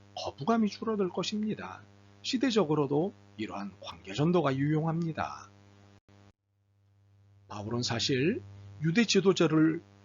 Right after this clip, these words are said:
불러들일 만한 권력을 갖고 있지는 않았습니다. 아, 죄스러운 사람이 무슨 권력이 있었겠습니까? 그런데 그는 유대 지도자들을 불러 모을 수 있었습니다. 신기하지 않습니까?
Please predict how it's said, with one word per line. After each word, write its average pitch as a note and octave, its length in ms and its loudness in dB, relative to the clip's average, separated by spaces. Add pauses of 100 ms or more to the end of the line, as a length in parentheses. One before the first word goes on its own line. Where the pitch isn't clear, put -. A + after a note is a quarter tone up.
(180)
불러들일 D#3 680 4
만한 A#2+ 420 -2
권력을 A#2+ 420 -4
갖고 - 280 -10
있지는 B2 380 -4
않았습니다. G#2 600 -6 (720)
아, C4+ 120 -2
죄스러운 G3+ 480 4
사람이 A#2 380 -2
무슨 F3+ 280 -4
권력이 F#3 300 2 (100)
있었겠습니까? D#3+ 1000 -6 (540)
그런데 G#2 320 -6
그는 D3 520 -2 (440)
유대 F#3 240 0
지도자들을 C3+ 640 0
불러 A2+ 260 -4
모을 B2 320 2
수 - 160 -2
있었습니다. G3 720 -2 (760)
신기하지 A#2 480 -2
않습니까? C#3+ 760 -2